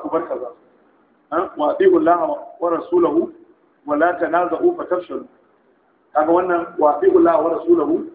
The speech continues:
wannan hukunci ne. Domin wannan maganan Allah ne.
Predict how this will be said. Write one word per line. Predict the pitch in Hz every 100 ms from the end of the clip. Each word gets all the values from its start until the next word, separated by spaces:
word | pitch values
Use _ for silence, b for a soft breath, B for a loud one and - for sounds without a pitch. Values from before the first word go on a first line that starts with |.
| - _ _ _ _
wannan | 180 -
hukunci | 156 170 175 - 131
ne. | 120 - _ _ - _ _ _
Domin | 302 180
wannan | 196 202 185 185 - 156
maganan | 156 190 165
Allah | 156 151
ne. | -